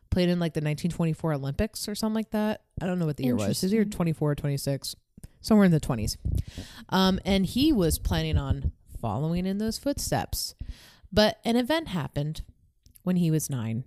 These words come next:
Speaker 1: He got tickets, well, his dad got tickets to see Deep Purple, and he didn't know yet. But that event would change his life.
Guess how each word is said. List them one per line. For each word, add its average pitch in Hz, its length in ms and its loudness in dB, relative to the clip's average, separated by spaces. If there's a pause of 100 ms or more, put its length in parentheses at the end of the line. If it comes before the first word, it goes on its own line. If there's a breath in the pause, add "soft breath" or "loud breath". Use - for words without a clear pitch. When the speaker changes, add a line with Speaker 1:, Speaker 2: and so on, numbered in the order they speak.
(280)
Speaker 1:
He - 140 -4
got 320 280 2
tickets, - 800 0
well, 208 120 6
his 190 120 2
dad 247 280 -2
got 135 200 -2
tickets - 640 -6 (360 loud breath)
to - 60 0
see 196 240 4
Deep 180 300 0
Purple, 131 600 -2 (560 soft breath)
and 190 160 4
he 262 80 4
didn't 311 280 2
know 269 140 2
yet. 143 320 -4 (500)
But 247 80 0
that 277 160 6
event 247 260 6
would 226 160 2
change 180 380 -2
his 151 160 -8
life. 117 440 -8